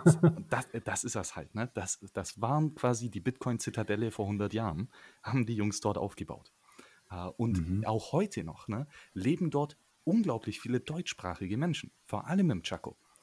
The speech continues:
Speaker 2: Na, da, da siehst du
Speaker 1: Mhm.
Speaker 2: halt, dass jede, jeder Straßenname ist, ist deutsch. Ähm, und, äh, dort, dort, allerdings die Leute sprechen Plattdeutsch und, naja, viel, viel Glück, das zu verstehen. <laughs> Aber, äh,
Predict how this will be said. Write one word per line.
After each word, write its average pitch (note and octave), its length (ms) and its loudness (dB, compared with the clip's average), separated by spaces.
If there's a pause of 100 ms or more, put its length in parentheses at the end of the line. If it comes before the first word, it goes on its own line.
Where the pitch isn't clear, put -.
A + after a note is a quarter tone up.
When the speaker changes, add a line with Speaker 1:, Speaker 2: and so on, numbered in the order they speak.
(280)
Speaker 2:
Na, C3 100 -4
da, C3+ 140 2
da G2+ 200 0
siehst G#2 300 -2
du C3+ 60 4
Speaker 1:
Mhm. A#2+ 40 2
Speaker 2:
halt, C3 180 -2
dass G#2+ 160 -4
jede, A2 280 2 (180)
jeder A#2 260 4
Straßenname F#2+ 760 0
ist, - 180 -4
ist - 340 -4
deutsch. - 340 -4 (560)
Ähm, E2 420 -8
und, F#2 580 -6 (180)
äh, F2+ 240 -8
dort, G2 220 -2
dort, - 280 -6 (680)
allerdings D3 360 0
die B2+ 100 0
Leute A#2+ 260 4
sprechen G#2 340 -4
Plattdeutsch - 720 -2 (100)
und, F2 360 -6
naja, F2+ 220 -8
viel, E2+ 320 -8
viel A2 160 -8
Glück, A2 240 -8
das - 180 -8
zu G2 100 -8
verstehen. F2 460 -8 (280)
<laughs> A#2 480 -2 (340)
Aber, A2+ 420 4 (500)
äh, G#2+ 280 -2